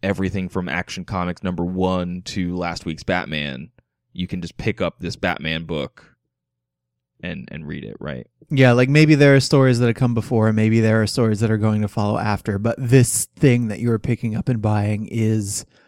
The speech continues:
Speaker 2: in some way a self-contained story with a beginning and a middle and an end.
Speaker 1: All right. Do we have a,
Speaker 2: And, um,
Speaker 1: like, a, a genre distinction between the two? Or is it really just a,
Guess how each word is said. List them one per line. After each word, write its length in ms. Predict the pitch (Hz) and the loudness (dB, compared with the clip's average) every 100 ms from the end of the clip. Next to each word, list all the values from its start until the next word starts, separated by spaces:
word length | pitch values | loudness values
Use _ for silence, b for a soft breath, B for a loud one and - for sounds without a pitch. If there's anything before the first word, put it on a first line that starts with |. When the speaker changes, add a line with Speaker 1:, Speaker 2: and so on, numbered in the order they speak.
| b b b _ _ - | b b b _ _ 2
Speaker 2:
in 220 | 131 131 | 4 4
some 600 | - 139 127 120 113 107 | 4 4 6 2 -2 -2
way 480 | 143 117 107 104 101 | 2 4 4 2 0
a 320 | 107 107 101 110 - _ _ | -2 -2 -2 -6 -16 _ _
self-contained 720 | - 147 120 139 120 123 113 107 | 0 2 2 0 0 0 0 -2
story 380 | - 107 101 | 0 2 2
with 160 | 98 92 | 0 -2
a 60 | 104 | -2
beginning 440 | 104 104 101 98 | -2 0 -2 -2
and 120 | 101 | -2
a 40 | 98 | -2
middle 320 | 110 - - | -6 -8 -12
and 120 | - | -12
an 120 | - | -14
end. 380 | 58 64 - - _ _ _ _ - | -14 -16 -18 -20 _ _ _ _ -8
Speaker 1:
All 80 | 196 | -4
right. 260 | 90 135 - _ _ _ _ _ _ _ _ - | -4 -6 -12 _ _ _ _ _ _ _ _ -2
Do 100 | 131 | 2
we 140 | 151 | 2
have 280 | 135 139 123 | 0 -2 -2
a, 80 | 120 | 0
Speaker 2:
And, 260 | 139 135 | 0 0
um, 480 | 127 120 113 117 120 - _ - | -2 -4 -6 -8 -12 -18 _ -8
Speaker 1:
like, 140 | 113 | -6
a, 180 | 101 90 - | -6 -8 -8
a 100 | 90 | -8
genre 960 | 92 92 90 110 139 147 151 156 156 - _ | -8 -6 -4 -6 -6 -6 -6 -6 -6 -12 _
distinction 800 | 147 151 180 180 - 196 190 196 | -10 -6 -6 -6 -4 -4 -4 -4
between 360 | 196 - 202 202 | -4 -2 -2 -2
the 80 | |
two? 560 | 208 - 220 214 214 214 - _ _ _ _ | -2 -2 -2 0 -2 -4 -12 _ _ _ _
Or 160 | 113 113 | -2 0
is 120 | 107 | 0
it 80 | 110 | -2
really 260 | 104 107 104 | 0 2 2
just 260 | 101 - - | -2 -6 -6
a, 240 | 95 90 | -4 -4